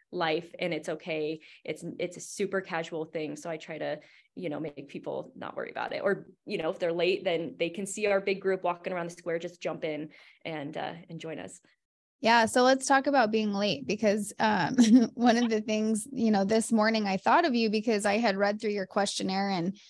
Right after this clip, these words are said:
Speaker 2: uh, you struggle getting out of the house every day. And I was like, "Oh my gosh,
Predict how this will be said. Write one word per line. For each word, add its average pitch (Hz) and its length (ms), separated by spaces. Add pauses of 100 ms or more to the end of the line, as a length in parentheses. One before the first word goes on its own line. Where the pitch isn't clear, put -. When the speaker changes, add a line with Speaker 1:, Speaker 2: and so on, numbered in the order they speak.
(360)
Speaker 2:
uh, 110 300
you 247 240
struggle 262 400
getting 240 340
out 214 140
of 196 60
the 190 80
house 226 340
every 196 240
day. 196 200
And 202 120
I 202 80
was 214 180
like, 208 300
"Oh 233 140
my 233 160
gosh, 220 340